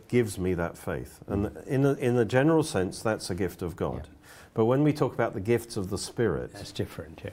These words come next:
Speaker 1: uh, that's a
Speaker 2: That's right, of
Speaker 1: different
Speaker 2: course, of
Speaker 1: aspect of
Speaker 2: course.
Speaker 1: the word gift.
Speaker 2: Of course.
Speaker 1: whereby it's not my general faith, it is special faith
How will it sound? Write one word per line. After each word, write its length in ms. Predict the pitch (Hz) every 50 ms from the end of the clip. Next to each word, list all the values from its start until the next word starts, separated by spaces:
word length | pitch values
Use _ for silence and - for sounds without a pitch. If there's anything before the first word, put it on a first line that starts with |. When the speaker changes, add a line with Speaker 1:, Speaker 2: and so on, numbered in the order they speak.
| - -
Speaker 1:
uh, 40 | - -
that's 320 | - 107 101 90 - - -
a 40 |
Speaker 2:
That's 160 | 95 - - -
right, 60 | 120
of 60 | 98
Speaker 1:
different 180 | 95 98 113 -
Speaker 2:
course, 120 | 110 98
of 40 | 127
Speaker 1:
aspect 380 | 123 - - - 110 95 - -
of 40 | 101
Speaker 2:
course. 120 | 98 90
Speaker 1:
the 100 | 98 98
word 280 | 95 95 95 92 87 90
gift. 420 | - 95 78 73 - - - - - - - - - -
Speaker 2:
Of 60 | -
course. 120 | 85 80 - - -
Speaker 1:
whereby 400 | - 123 120 117 98 110 110 104 104
it's 240 | 107 110 - - -
not 240 | 120 123 139 151
my 220 | - 120 117 117 113
general 400 | 101 107 110 113 110 98 92 87
faith, 460 | 85 - 76 69 71 76 76 - - -
it 160 | 110 107 98
is 180 | 98 98 90 85
special 540 | - - - - 117 113 - - - 104 90
faith 500 | - - 80 76 76 78 76 - -